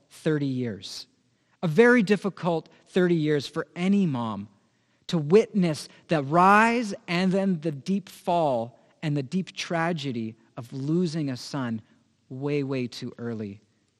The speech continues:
But she had the wisdom to treasure all these things and ponder them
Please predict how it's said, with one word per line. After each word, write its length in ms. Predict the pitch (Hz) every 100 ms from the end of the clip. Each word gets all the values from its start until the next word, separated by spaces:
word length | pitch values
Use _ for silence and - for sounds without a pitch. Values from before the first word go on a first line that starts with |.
| _ _ _ _ _
But 100 | 151
she 240 | - 214
had 220 | 247 247 190
the 120 | 208
wisdom 680 | 160 170 214 185 165 127 113 - _
to 120 | - 156
treasure 640 | - - 196 208 208 190
all 400 | 156 165 185 202 190
these 340 | 214 202 -
things 520 | 151 131 113 113 - _ _ _ -
and 180 | 139 -
ponder 520 | - 160 170 165 147
them 340 | 127 113 110